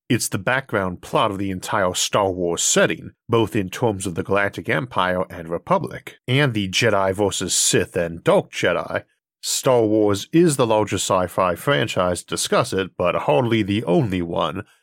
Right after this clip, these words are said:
and it's common in the fantasy genre too, as with Game of Thrones.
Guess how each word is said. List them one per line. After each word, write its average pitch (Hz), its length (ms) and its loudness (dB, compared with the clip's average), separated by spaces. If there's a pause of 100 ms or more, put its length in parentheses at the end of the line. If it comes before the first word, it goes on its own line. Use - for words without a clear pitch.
(120)
and 107 220 0
it's 107 180 0
common 127 380 -2
in 92 80 -4
the 87 80 -6
fantasy 143 460 0
genre 85 420 -2
too, 85 420 0
as 90 300 0
with 92 240 -6
Game 98 220 -2
of 85 120 -6
Thrones. 127 640 -4